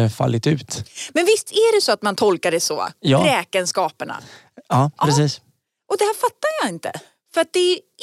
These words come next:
Speaker 2: ingen som gör det så.
Speaker 1: Nej.
Speaker 2: Och det verkar inte... Alltså, jag vet inte om det är bara vi som tänker att, åh, det måste ha med liksom uppfö-, alltså,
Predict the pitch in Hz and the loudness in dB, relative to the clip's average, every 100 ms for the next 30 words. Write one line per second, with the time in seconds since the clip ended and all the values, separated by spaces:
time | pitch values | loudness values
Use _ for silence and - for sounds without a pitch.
0 | 539 320 208 269 640 277 285 - 269 233 | -2 0 0 0 0 -2 -6 -2 -2 2
1 | 571 587 226 - 151 - 202 _ 208 139 | 2 2 0 -2 -6 -10 -14 _ 0 2
2 | 135 320 381 427 403 403 381 359 320 320 | 0 2 2 2 0 -2 -2 -4 -2 -2
3 | 330 330 330 - _ _ _ _ _ _ | 0 0 -2 -10 _ _ _ _ _ _
4 | - 311 311 339 466 427 330 277 269 254 | -4 0 0 0 0 0 0 0 0 0
5 | 233 269 494 - 262 226 220 214 196 156 | 2 2 0 0 -2 -2 -4 -8 -8 -8
6 | - 202 175 180 170 170 - 269 185 208 | -4 -4 -2 -2 0 -2 -2 0 2 0
7 | 214 - 196 180 180 175 170 - 180 175 | -2 -4 -2 -2 -2 -4 -4 -2 -4 0
8 | 254 - - 190 202 208 202 | -2 -2 -4 -2 0 2 0